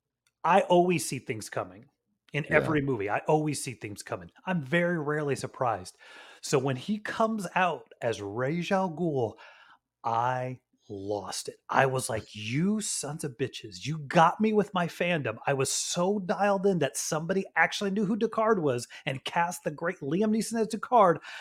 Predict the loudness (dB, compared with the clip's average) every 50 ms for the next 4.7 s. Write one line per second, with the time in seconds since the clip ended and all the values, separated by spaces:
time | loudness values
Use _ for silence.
0 | -16 2 6 6 6 8 6 4 2 0 -4 -4 -4 -4 -4 -4 -4 -2 -2 2
1 | 4 4 2 2 -2 -8 _ _ 8 10 12 12 12 12 12 10 6 0 -2 -2
2 | 4 6 6 4 4 2 -2 -4 0 2 2 0 0 0 -4 -6 -6 -6 -8 -8
3 | -8 -12 _ _ _ _ _ _ _ _ 6 6 6 6 6 6 6 4 4 2
4 | -2 0 2 2 2 2 2 2 2 2 2 0 -4